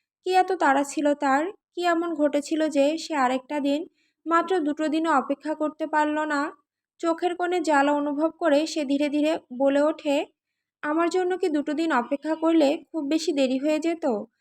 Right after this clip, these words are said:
কেন অপেক্ষা করলে না তুমি? দুটো দিন, মাত্র দুটো দিন।" তার গলা ভারী হয়ে আসে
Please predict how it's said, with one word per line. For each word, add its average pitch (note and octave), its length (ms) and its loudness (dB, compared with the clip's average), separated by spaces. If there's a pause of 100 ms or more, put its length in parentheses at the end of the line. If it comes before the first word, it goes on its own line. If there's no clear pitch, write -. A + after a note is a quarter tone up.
(260)
কেন F4 260 -2
অপেক্ষা D#4 360 -4
করলে C4+ 340 2
না C4+ 120 -2
তুমি? C#4 360 -2 (300)
দুটো D#4 280 0
দিন, E4 400 0
মাত্র E4 360 0
দুটো C4+ 260 -2
দিন।" G3+ 380 -2 (520)
তার D#4+ 240 4
গলা E4 240 4
ভারী C#4 360 0
হয়ে D#4 180 2
আসে D#4+ 440 0